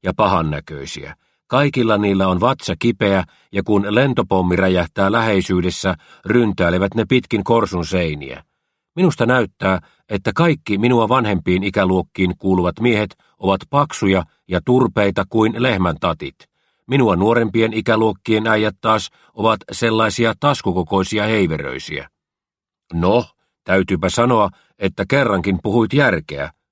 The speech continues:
myönsi Vääpeli Ryhmy. "Hoho, sen sinä tunnustat siksi, että sattumalta kuulut samaan ikäluokkaan kuin minäkin." "Niin kuulun, ja se on minun elämäni häpeäpilkkuja",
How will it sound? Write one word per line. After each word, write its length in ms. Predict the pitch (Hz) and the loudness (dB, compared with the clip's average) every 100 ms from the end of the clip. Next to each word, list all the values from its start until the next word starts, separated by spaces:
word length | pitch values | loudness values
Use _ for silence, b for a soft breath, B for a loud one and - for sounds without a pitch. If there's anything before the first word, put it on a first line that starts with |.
| _ | _
myönsi 400 | 87 82 76 107 | -2 0 0 -2
Vääpeli 420 | 95 95 80 85 | 0 0 -2 -2
Ryhmy. 440 | 90 82 - 65 58 _ _ _ _ | -2 -4 -8 -18 -20 _ _ _ _
"Hoho, 640 | 117 127 131 151 117 87 76 _ | 0 2 4 2 2 -2 -6 _
sen 300 | _ - 135 | _ 0 0
sinä 240 | 135 127 123 | 0 0 0
tunnustat 420 | 120 113 107 - 98 | 0 0 0 -2 -2
siksi, 380 | 143 127 - 98 B B | -2 0 -2 -4 B B
että 260 | 110 107 107 | -4 -2 -2
sattumalta 580 | 113 98 - 95 90 92 | -2 -2 0 0 0 -2
kuulut 280 | 117 113 107 | 0 0 2
samaan 320 | 139 123 113 | 2 2 0
ikäluokkaan 680 | 131 120 107 107 - 113 107 | 0 0 2 0 0 0 0
kuin 180 | 123 117 | 0 2
minäkin." 540 | 123 101 73 65 64 - _ _ 82 | 2 0 -4 -8 -14 -16 _ _ -2
"Niin 220 | 87 80 | 0 0
kuulun, 440 | 92 117 110 107 95 b b | 0 2 4 2 -2 b b
ja 80 | 104 | -4
se 120 | 123 | 2
on 120 | 113 | 2
minun 260 | 92 110 113 | 4 2 2
elämäni 420 | 123 120 104 104 | 2 2 2 0
häpeäpilkkuja", 1040 | 107 120 98 80 76 76 73 _ 78 73 | 0 0 0 -2 -2 -8 -8 _ -8 -8